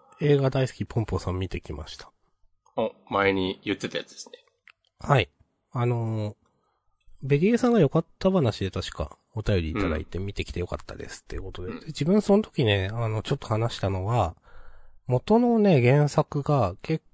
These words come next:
Speaker 1: 構、なんか、作者の人の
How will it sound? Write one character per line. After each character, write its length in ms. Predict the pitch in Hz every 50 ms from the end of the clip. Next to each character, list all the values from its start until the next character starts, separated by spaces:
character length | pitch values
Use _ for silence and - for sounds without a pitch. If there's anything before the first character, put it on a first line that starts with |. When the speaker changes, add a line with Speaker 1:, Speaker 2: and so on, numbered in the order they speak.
| - - - -
Speaker 1:
構、 500 | - 113 104 98 92 87 82 82 87 - - - - - - _ _ - - _ - - _ _ -
な 100 | 131 120
ん 80 | 110 104
か、 220 | - - 80 - _ _ _ _ _ _ _ _ _ - - - _ _ - _ _ - - - - -
作 300 | - - 180 - - -
者 160 | - 143 120
の 100 | 107 95
人 280 | - - - - 98
の 180 | 95 87 78